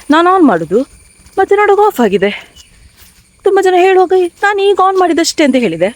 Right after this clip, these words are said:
ವಾಪಸ್ ವಾಪಸ್ ಆ ಥರವೇ ಆಗ್ತಿತ್ತು. ಎಂತ ಆಯ್ತಪ್ಪ ಇದಕ್ಕೆ?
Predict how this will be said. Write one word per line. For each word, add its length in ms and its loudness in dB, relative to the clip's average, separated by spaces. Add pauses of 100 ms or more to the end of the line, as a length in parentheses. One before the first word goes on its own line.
(480)
ವಾಪಸ್ 440 -2
ವಾಪಸ್ 340 -2
ಆ 60 0
ಥರವೇ 260 0
ಆಗ್ತಿತ್ತು. 480 -4 (840)
ಎಂತ 220 -2
ಆಯ್ತಪ್ಪ 320 -2
ಇದಕ್ಕೆ? 360 -2